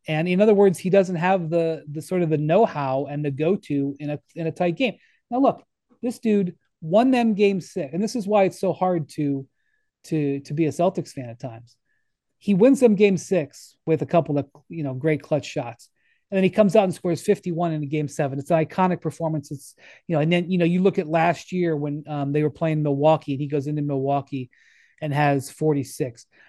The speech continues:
I mean, he has a forty-six point elimination game, a fifty-one point game seven, and he won them game six in this series, down three two on the road with his late, uh, shot making. Like, it feels like his resume is incredibly impressive.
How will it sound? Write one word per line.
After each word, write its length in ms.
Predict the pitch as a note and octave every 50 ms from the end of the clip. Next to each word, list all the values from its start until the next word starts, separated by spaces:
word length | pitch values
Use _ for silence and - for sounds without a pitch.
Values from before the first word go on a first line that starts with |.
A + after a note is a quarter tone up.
| _ _ _
I 20 | E3+
mean, 320 | F3 F3+ F3 F3 E3+ E3 - _ _ _ _
he 100 | - G#3
has 100 | E3+ E3
a 60 | D3+
forty-six 680 | - - G#3 A3 B3+ C4+ B3+ - - - A#3 - -
point 360 | - - - G#3+ G#3 G#3+ G3+ - _
elimination 540 | F3+ F#3 F#3 F#3+ F#3+ F#3 F#3+ F3+ - - F3
game, 320 | E3 F3+ F3 F3+ F3+ E3 - _ _ _ _ -
a 60 | C3+
fifty-one 580 | - - B3 A#3 - - A#3 G#3 G#3 G#3 G#3
point 400 | - - - G3+ F#3+ G3 - D#3
game 240 | D3+ F3+ F3+ F3+ F3+
seven, 480 | D3+ - - E3+ E3 D#3 E3 E3 D#3+ - _ _ _ _ _ _ -
and 380 | D#3+ D#3+ D#3+ D#3+ D#3+ D#3 -
he 180 | - - F#3 F3+
won 360 | D#3+ D#3 E3+ F#3+ G3 F#3+ F#3
them 180 | F#3 F3+ F3 E3
game 220 | E3 E3+ E3+ D#3+
six 320 | - - F3+ D#3+ - -
in 60 | D#3+ D#3+
this 200 | D#3 D3+ - -
series, 360 | D#3+ D3 C#3+ C#3 C3+ C#3 -
down 260 | - D#3 D3+ D#3 D3
three 240 | - - D#3+ D3+ C#3
two 200 | - - D#3 D3
on 120 | C#3+ C#3
the 80 | C3+ B2+
road 340 | C3 C#3+ C#3 C3 C3 C3 C3
with 160 | C3+ A#2+ -
his 180 | C#3 C3+ B2+
late, 260 | C3 C#3+ C#3 C#3+ C#3 - _ _ _ _ -
uh, 140 | C3 B2+ C3
shot 280 | B2 - D#3+ C#3+ C3 C3
making. 320 | C3 A#2+ A2+ - A#2+ B2 _ _ _ _ _ _ _ _ _ _ _ _ _ _ _ -
Like, 340 | F3 E3+ D#3+ - - _ _ _ _ _ _
it 140 | G3+ F#3+ -
feels 320 | - - C#4 F4 D4 A#3
like 120 | A3+ -
his 160 | - G#3 F3 D#3
resume 480 | G3 B3+ C4 F#3 F#3 F3 E3 D#3+ D#3+
is 160 | D#3 D3+ C#3
incredibly 460 | D3+ D3+ - - F#3+ G#3+ G#3 E3+ E3 D#3
impressive. 480 | C#3+ C#3 - A3 A#3+ - - - _